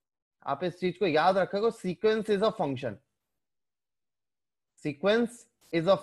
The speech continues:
function। ये आप, मैं आपको अलग से बता रहा हूं, आप ये याद कर सकते हो,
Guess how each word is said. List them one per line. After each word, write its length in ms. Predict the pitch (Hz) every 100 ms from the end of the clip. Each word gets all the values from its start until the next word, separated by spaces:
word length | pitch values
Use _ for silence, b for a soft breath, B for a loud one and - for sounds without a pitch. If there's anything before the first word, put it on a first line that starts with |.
| -
function। 520 | 190 196 - 214 247 240 _ _ _ _ _ _ _ -
ये 60 |
आप, 140 | 156 -
मैं 100 | 185
आपको 180 | 175 208
अलग 280 | 165 180 -
से 100 | 226
बता 240 | 190 147
रहा 100 | 156
हूं, 80 | 254 _ -
आप 160 | 160 175
ये 80 |
याद 240 | 160 185 190
कर 120 | 160
सकते 260 | 156 147 202
हो, 180 | 226